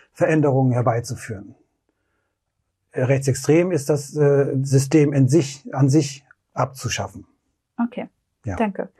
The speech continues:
Speaker 2: Es gibt mir ein bisschen mehr Klarheit. Ich bin nur ein bisschen über die Vielfalt der Begriffe gestolpert, sozusagen,
Speaker 1: Ja.
Speaker 2: die es dafür gibt. Ich habe eure Arbeit jetzt so verstanden, dass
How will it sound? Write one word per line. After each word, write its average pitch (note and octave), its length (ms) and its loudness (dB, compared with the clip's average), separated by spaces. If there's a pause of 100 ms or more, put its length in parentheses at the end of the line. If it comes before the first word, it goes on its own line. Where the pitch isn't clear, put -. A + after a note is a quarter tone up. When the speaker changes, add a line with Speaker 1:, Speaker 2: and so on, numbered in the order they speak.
(220)
Speaker 2:
Es - 60 -20
gibt A#3+ 160 0
mir A3 80 4
ein G3+ 140 0
bisschen A#3+ 300 2
mehr A3 160 4
Klarheit. A3 640 0
Ich - 180 -14
bin G3+ 140 0
nur G3+ 80 -2
ein G3 40 0
bisschen G#3 260 0
über F3+ 300 -2 (200)
die A3 80 6
Vielfalt G#3+ 600 4
der G3 100 0
Begriffe F#3+ 380 -2
gestolpert, E3+ 520 -4
sozusagen, D3+ 420 0
Speaker 1:
Ja. E3+ 40 -8
Speaker 2:
die E3+ 60 -6
es E3+ 100 -12
dafür - 260 -10
gibt. - 240 -6 (480)
Ich A3 160 2
habe - 120 2
eure A3 180 2
Arbeit F#3+ 300 -2
jetzt F#3+ 120 -8
so F#3+ 80 -12
verstanden, E3+ 680 -12
dass E3 340 -10